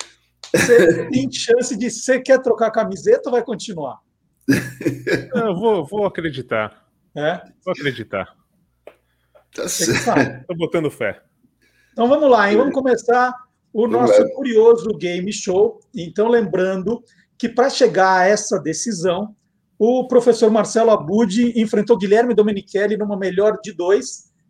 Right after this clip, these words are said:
Speaker 1: e ele foi o vencedor, por pouco, mas foi o vencedor, por um
Speaker 2: Por um
Speaker 1: pequeno.
Speaker 2: pequeno.
Speaker 1: <laughs> Um pequeno, uma pa-, o nome pequeno fez ele ganhar.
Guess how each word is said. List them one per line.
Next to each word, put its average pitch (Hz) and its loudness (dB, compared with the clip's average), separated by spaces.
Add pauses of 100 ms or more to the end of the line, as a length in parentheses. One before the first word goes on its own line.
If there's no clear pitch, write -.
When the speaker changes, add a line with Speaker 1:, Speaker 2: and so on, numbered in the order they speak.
Speaker 1:
e 196 -4
ele 202 2
foi 196 2
o 175 2
vencedor, 180 -2
por 339 0
pouco, 269 -2
mas 165 -2
foi 196 4
o 180 2
vencedor, 160 -4 (800)
por 233 2
um 285 2
Speaker 2:
Por 294 -2
um - -14
Speaker 1:
pequeno. 254 4
Speaker 2:
pequeno. 302 0
Speaker 1:
<laughs> - -12 (360)
Um 240 -6
pequeno, 262 0
uma 220 2
pa-, 247 4
o 202 4
nome 226 0
pequeno 254 2
fez 214 0
ele 214 0
ganhar. 180 -2